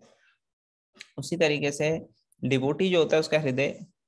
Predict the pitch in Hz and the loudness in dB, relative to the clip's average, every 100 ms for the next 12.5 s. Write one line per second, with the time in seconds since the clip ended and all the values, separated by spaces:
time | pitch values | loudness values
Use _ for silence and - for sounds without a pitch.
0 | - 139 135 131 151 156 160 151 151 156 | -6 0 2 2 2 0 0 2 2 2
1 | 143 160 165 170 165 185 175 170 165 - | 2 0 0 -4 -2 -2 -2 0 0 2
2 | 165 139 139 143 143 139 131 127 120 127 | 2 2 0 0 0 0 2 0 -2 -6
3 | - 147 185 - 208 110 208 202 226 214 | 0 4 4 6 6 6 4 4 4 4
4 | 202 196 147 120 123 - - - - - | 2 4 4 2 -6 -12 -14 -12 -2 2
5 | 147 - 180 185 139 139 143 - _ - | 2 2 2 2 0 -2 -6 -16 _ -20
6 | - _ _ - 160 170 196 220 - - | -20 _ _ 6 8 8 8 6 4 -4
7 | 131 135 143 156 147 143 170 170 170 - | 6 6 8 6 4 2 0 0 0 2
8 | 147 151 156 143 143 175 190 185 180 170 | 6 6 6 6 4 6 4 4 4 6
9 | 160 165 160 160 156 151 156 160 160 - | 6 6 2 2 4 6 8 6 6 2
10 | 170 151 - - - - 190 175 165 160 | 0 0 0 -2 -8 6 8 8 4 -2
11 | 151 147 - - 147 139 139 143 139 - | 0 -2 -6 -2 0 4 2 2 -4 -8
12 | _ _ 139 139 | _ _ 0 2